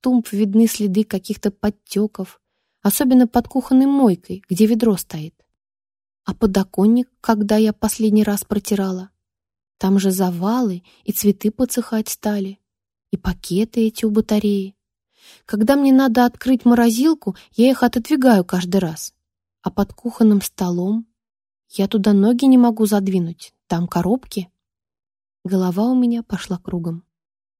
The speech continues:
Список заполнялся строка за строкой, приводя меня все больше и больше в панику. «Это что,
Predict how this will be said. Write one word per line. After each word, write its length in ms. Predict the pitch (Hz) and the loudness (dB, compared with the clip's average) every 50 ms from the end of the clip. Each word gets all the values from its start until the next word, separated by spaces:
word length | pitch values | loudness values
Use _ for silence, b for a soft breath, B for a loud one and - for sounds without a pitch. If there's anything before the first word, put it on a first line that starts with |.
| _ _ _ _ _ _ _ _ _ _ - | _ _ _ _ _ _ _ _ _ _ -16
Список 500 | - - - - 254 302 294 - 233 214 | -16 -14 -8 -6 -4 -4 -2 -2 -2 -2
заполнялся 720 | 208 220 208 - 214 202 202 208 226 254 262 254 - 247 | 0 -2 0 0 2 2 4 4 4 2 2 0 -2 -2
строка 400 | 220 - - 208 214 - 240 233 | -2 0 0 0 0 2 2 2
за 80 | 208 214 | 2 0
строкой, 560 | 202 - - 202 196 - - 262 269 277 254 b b b b b b b b | -2 -2 -2 -4 -2 -2 -2 -2 -2 -2 -4 b b b b b b b b
приводя 480 | - 214 214 208 208 208 190 233 247 | 2 2 4 4 4 2 4 4 4
меня 320 | 247 247 233 226 226 226 220 | 6 6 6 6 4 4 2
все 240 | - - - 220 | 0 0 0 0
больше 500 | 196 185 190 214 233 247 240 - - 247 | 0 2 2 2 4 4 2 2 0 0
и 20 | 240 | 0
больше 380 | 196 190 202 202 202 - - | 2 2 0 0 0 -2 -6
в 100 | 202 - | -8 -6
панику. 560 | - - 196 175 170 165 160 - - 170 170 - _ _ _ _ _ _ - | -4 -4 -2 -2 -2 -4 -6 -10 -14 -16 -16 -16 _ _ _ _ _ _ -18
«Это 240 | 190 - - 226 208 | -14 -10 -6 -6 -6
что, 420 | - - - - 226 190 170 175 | -6 -8 -8 -6 -6 -6 -6 -6